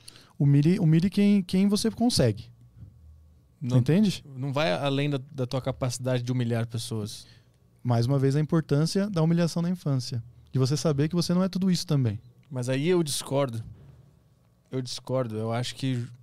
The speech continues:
Speaker 2: a tua tese é que ele, o Hitler teve muito carinho e por isso que ele fez tudo que ele fez. Essa é a tua tese.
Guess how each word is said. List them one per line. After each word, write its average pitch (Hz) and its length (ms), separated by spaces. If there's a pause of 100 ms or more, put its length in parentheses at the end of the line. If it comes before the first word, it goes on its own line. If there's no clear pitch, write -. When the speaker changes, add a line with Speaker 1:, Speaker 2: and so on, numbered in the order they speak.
(1000)
Speaker 2:
a 123 80
tua 165 220
tese 165 340
é - 20
que 175 120
ele, 170 160
o 143 220
Hitler 147 300
teve 139 200
muito 143 240
carinho 135 400
e 104 40
por 117 160
isso 117 140
que 147 60
ele 127 80
fez 117 480 (300)
tudo 120 180
que 120 80
ele 107 100
fez. 107 360 (140)
Essa 117 180
é - 20
a - 20
tua 110 140
tese. 104 320